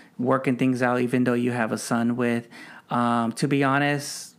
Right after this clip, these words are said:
I thought about it, but I'll say this: there's gonna, it, it really depends on her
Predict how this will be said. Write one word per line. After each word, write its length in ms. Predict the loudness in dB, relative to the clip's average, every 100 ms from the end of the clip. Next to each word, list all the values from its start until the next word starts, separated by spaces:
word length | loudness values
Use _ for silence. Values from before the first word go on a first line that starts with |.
| -8
I 100 | -2
thought 240 | 0 2
about 280 | 2 2 2
it, 300 | 2 0 -2
but 280 | -2 -2 -4 -14 -20 -20 -20 _ _ -16 -2
I'll 160 | 0
say 260 | 0 0 0
this: 320 | 2 0 0
there's 220 | 0 0
gonna, 180 | 0 -2 -4 -14 _ _ _ _
it, 200 | -8 -8 -2
it 140 | 2
really 260 | 4 4 2
depends 760 | 0 0 0 0 -2 -6 -14 -20 _ _
on 220 | -4 -2
her 640 | -2 0 2 2 -2 -6